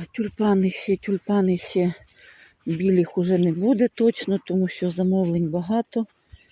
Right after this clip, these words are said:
Ще накопаю чимерників трошки, оце хто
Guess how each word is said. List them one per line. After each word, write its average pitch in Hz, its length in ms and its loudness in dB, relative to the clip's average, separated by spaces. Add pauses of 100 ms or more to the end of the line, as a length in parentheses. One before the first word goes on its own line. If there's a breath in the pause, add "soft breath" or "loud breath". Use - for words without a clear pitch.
(440 soft breath)
Ще - 180 -8
накопаю 190 580 -4
чимерників 180 760 -2
трошки, 202 420 -2
оце 180 220 -4
хто 175 300 -4